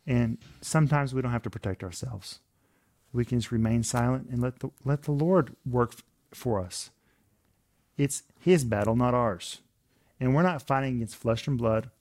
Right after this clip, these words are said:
We're fighting against spiritual principalities. And Jesus understood that so clearly. I believe it's why he stayed silent.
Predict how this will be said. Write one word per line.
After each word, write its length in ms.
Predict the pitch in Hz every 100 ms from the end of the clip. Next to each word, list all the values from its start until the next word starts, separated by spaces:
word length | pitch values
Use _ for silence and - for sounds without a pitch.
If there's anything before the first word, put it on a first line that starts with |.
| -
We're 180 | 127 127
fighting 340 | 135 123 120
against 260 | 107 101 -
spiritual 500 | - 117 113 - 104
principalities. 920 | 107 101 - 98 98 101 104 - - _ _ _ _ _
And 160 | 117 104
Jesus 320 | 123 135 - -
understood 420 | 110 - - 110
that 180 | 110 -
so 300 | - 131 131
clearly. 520 | - 127 117 104 98 _ _ _ _
I 60 | 135
believe 220 | 131 127
it's 140 | 120 120
why 160 | 113
he 40 | 107
stayed 320 | - 117 -
silent. 420 | - 127 107 113